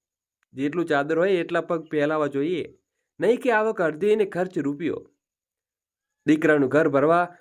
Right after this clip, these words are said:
દીકરીને દિવાળું ન કાઢવું જોઈએ. હંમેશા મોંઘી મોંઘી ગિફ્ટ ના આપવી જોઈએ. પણ નીલમજીએ આ બધું બકવાસ લાગતું. ન તો કંઈ સમજવા તૈયાર હતા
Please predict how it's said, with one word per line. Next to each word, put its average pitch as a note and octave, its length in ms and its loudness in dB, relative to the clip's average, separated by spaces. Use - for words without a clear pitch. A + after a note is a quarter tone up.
દીકરીને A#3+ 440 0
દિવાળું F#3+ 440 2
ન G3 80 2
કાઢવું F#3+ 340 0
જોઈએ. C3+ 420 -2
હંમેશા E3 320 0
મોંઘી D3 260 0
મોંઘી D#3 280 2
ગિફ્ટ D3+ 280 -2
ના D#3+ 180 2
આપવી D#3 200 -2
જોઈએ. A#2+ 400 -6
પણ B3 160 2
નીલમજીએ G#3 640 2
આ A#3 100 0
બધું A#3+ 280 -2
બકવાસ F#3+ 440 0
લાગતું. C3 560 -4
ન D3 120 2
તો E3 140 0
કંઈ D#3+ 140 -2
સમજવા D#3+ 420 2
તૈયાર D#3 340 2
હતા E3+ 340 0